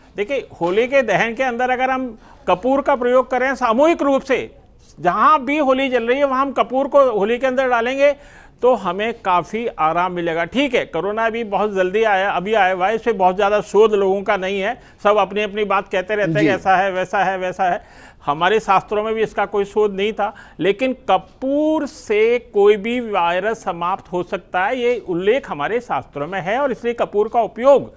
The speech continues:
Speaker 2: जी।
Speaker 1: आदिकाल से होता आया है। तो होली के अंदर चाहे वो आप घर में जलाएं, चाहे वो चौराहे पे जली हो, आप कपूर का प्रयोग होली में करेंगे तो इस बीमारी से हमें काफ़ी छुटकारा मिलने की संभावनाएं हैं।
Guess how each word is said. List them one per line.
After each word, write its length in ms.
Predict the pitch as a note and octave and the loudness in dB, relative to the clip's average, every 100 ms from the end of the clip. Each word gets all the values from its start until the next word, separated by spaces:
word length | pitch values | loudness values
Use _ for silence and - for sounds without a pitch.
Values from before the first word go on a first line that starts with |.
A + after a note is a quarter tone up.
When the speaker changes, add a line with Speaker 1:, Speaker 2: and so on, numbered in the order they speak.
| - - | -20 -10
Speaker 2:
जी। 320 | D#3+ D3+ B2+ E2+ | -6 -2 -4 -2
Speaker 1:
आदिकाल 600 | E3 G3 C4+ C#4+ G3 D3+ C3+ | 2 4 4 0 0 -2 -2
से 160 | F#3+ | -6
होता 460 | B3+ E3 C#3 C3 A2+ | -6 -4 -2 -2 -2
आया 180 | B2 C3+ | -2 -2
है। 420 | F#3 C#4+ - - - | -2 -4 -6 -14 -10
तो 280 | G#3+ A3+ A3+ E3 | -4 -4 -4 -4
होली 320 | E3 G#3 C4 | -2 0 0
के 180 | A3+ A3+ | -2 -2
अंदर 480 | E3 D3+ E3 A3+ G#3+ | -2 -4 -4 -4 -4
चाहे 160 | E3 | -4
वो 120 | E3 E3+ | -2 0
आप 180 | D#3+ | -2
घर 200 | C3+ B2+ | -2 -4
में 220 | D3 G#3+ A3 | -2 -2 0
जलाएं, 400 | G#3 G#3 A3+ A#3 | 0 0 0 -4
चाहे 220 | A#3 D#3+ | -2 -2
वो 160 | E3 | -2
चौराहे 440 | D#3+ D#3 C#3+ F3 A3+ | -4 -2 2 4 4
पे 160 | B3 | 2
जली 260 | A#3+ A#3 A#3 | 2 0 2
हो, 300 | A#3 C4+ C4 - - | 2 2 0 -8 -8
आप 300 | D3+ F#3 - | -2 -2 -2
कपूर 380 | F3 D#3+ G#3 C4 | -8 -6 -4 -4
का 160 | C4 A#3+ | -2 -4
प्रयोग 380 | G#3+ F3 F#3 F3+ | -4 -4 -4 -4
होली 280 | D#3 D#3 | -4 -4
में 180 | E3 E3+ | -4 -4
करेंगे 580 | E3 C#3+ D3+ E3+ A#3+ C4+ | -4 -4 -2 0 2 2
तो 420 | B3 - - G3 | 0 -8 -4 0
इस 200 | G3 F3+ | 0 -2
बीमारी 480 | F3 D3+ C#3+ C#3 D#3 | -4 -6 -4 -4 -4
से 180 | - A3+ | -6 -6
हमें 360 | F3 C#3 D#3 | -6 -8 -8
काफ़ी 380 | F#3 C#3+ C3 A3 | -4 -4 -4 -6
छुटकारा 560 | A3+ C3+ - B2+ C3 G#3 | -8 -12 -6 -4 -2 -2
मिलने 400 | G#3+ C3+ C3 B2+ | -2 -6 -6 -6
की 220 | - B3 | -6 -6
संभावनाएं 800 | B3 E3 B2 A#2+ A#2+ A#2+ B2 B2+ | -6 -6 -4 -6 -6 -8 -10 -8
हैं। 260 | D#3+ G#2 | -8 -8